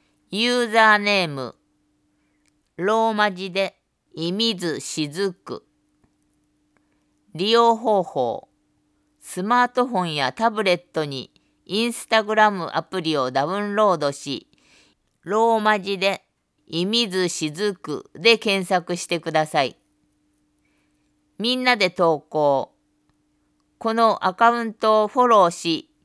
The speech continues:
ハッシュタグ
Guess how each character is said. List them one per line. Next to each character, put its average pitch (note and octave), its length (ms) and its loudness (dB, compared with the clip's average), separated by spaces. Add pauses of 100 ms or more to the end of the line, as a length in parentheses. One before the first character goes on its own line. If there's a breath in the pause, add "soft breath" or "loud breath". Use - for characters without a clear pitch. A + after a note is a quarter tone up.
(1300)
ハ D#3+ 160 -8
ッ E3 60 -2
シ - 280 -6
ュ G#3 60 -4
タ G#3 200 2
グ D#3 260 -6